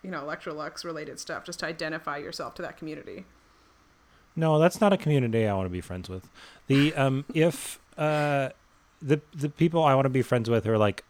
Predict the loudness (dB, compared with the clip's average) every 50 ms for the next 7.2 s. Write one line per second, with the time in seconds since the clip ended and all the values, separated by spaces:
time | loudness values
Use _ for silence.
0 | _ _ 4 4 6 6 6 4 2 0 0 0 -2 -2 -2 -2 -2 -4 -8 -4
1 | 0 2 4 4 4 2 2 2 4 4 2 2 2 4 4 4 4 2 0 0
2 | 4 6 4 4 4 4 0 -2 0 0 -2 -2 -4 -4 -4 0 2 4 4 2
3 | 0 _ -14 -18 -18 -18 _ -20 -20 -20 _ _ _ _ 0 2 2 2 2 2
4 | 0 -2 -2 0 0 0 0 0 2 2 4 4 4 2 0 -4 -10 -10 -12 _
5 | _ _ _ _ _ _ _ _ _ _ _ _ _ 0 2 2 4 4 4 4
6 | 4 6 6 6 6 4 2 2 2 2 2 2 0 -2 -2 -2 0 0 0 0
7 | -2 -4 -8 -12